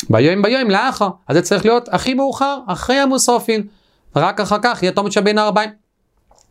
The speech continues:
מה הייתה אם למאן דאמר בוזיחין קודם מוסופין? גומר חוקו חוקו מחביתין. הוא דורש גזירו שווה. כתוב בחביתין חוק אוילום להשם כל הלתוקתו.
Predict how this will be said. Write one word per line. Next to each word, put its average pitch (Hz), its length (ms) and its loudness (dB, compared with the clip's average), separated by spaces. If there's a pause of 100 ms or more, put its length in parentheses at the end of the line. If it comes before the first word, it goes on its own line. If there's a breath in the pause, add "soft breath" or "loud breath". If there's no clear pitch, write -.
(400 loud breath)
מה 127 140 2
הייתה 139 300 0
אם 156 80 -4
למאן 143 220 0
דאמר 147 300 2
בוזיחין 135 500 0
קודם 165 260 2
מוסופין? 143 500 2 (380 loud breath)
גומר 202 460 0
חוקו 226 460 0
חוקו 233 300 2
מחביתין. 160 560 0 (420 loud breath)
הוא 226 140 6
דורש 202 300 2
גזירו 185 280 2
שווה. 160 280 2 (320 soft breath)
כתוב 202 280 0
בחביתין 190 560 0
חוק - 380 0
אוילום 185 280 4
להשם 165 300 0
כל 185 160 2
הלתוקתו. 131 520 -2